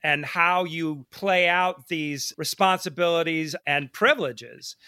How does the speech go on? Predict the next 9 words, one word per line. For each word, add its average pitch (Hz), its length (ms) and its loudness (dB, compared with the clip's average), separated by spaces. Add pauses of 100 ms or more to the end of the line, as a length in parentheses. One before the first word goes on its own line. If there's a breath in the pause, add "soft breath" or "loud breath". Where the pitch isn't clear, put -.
(140 loud breath)
associated 160 800 2
with 143 300 0
either 143 240 -2
government. 143 540 0 (320 loud breath)
And 175 160 2
that's 196 200 4
by 196 220 2
design, 196 480 -2
right? 156 260 0